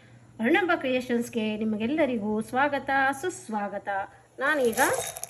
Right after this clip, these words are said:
ರಾಜ್ಮಾ ಇಟ್ಕೊಂಡಿದ್ದೀನಿ, ಇದ್ರಲ್ಲಿ ಮಸಾಲ ಮಾಡೋಣ ಅಂತ ಅಂದ್ಬಿಟ್ಟು. ಇದನ್ನ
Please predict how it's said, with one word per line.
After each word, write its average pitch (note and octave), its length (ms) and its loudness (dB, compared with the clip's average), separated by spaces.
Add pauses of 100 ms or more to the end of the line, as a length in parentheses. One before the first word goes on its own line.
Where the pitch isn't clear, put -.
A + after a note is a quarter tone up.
ರಾಜ್ಮಾ C#4+ 480 2 (840)
ಇಟ್ಕೊಂಡಿದ್ದೀನಿ, C4 600 4
ಇದ್ರಲ್ಲಿ C4+ 260 4
ಮಸಾಲ B3+ 280 4
ಮಾಡೋಣ A#3 320 2
ಅಂತ G3+ 200 -4
ಅಂದ್ಬಿಟ್ಟು. G3+ 420 -6 (760)
ಇದನ್ನ D#4+ 380 -4